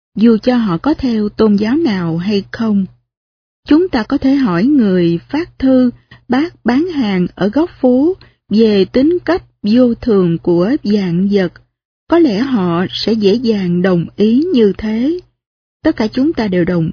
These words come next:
ý, nhưng cần phải thể nghiệm sự vô thường trước khi nó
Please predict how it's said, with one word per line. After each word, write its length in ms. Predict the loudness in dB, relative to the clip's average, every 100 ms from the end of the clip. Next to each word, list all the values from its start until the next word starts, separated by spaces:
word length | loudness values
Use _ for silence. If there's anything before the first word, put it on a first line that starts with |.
| 0
ý, 360 | 2 2 0 -2 _ _ _
nhưng 220 | 2 2
cần 280 | 2 0 -2
phải 160 | -2 -4
thể 260 | -2 -2
nghiệm 480 | 0 0 2 2 0
sự 200 | 0 -2 0
vô 200 | 0 0
thường 420 | 0 -2 0 0 -2 _ _ _
trước 180 | 2 2
khi 300 | 0 0 2
nó 380 | 0 0 0 -2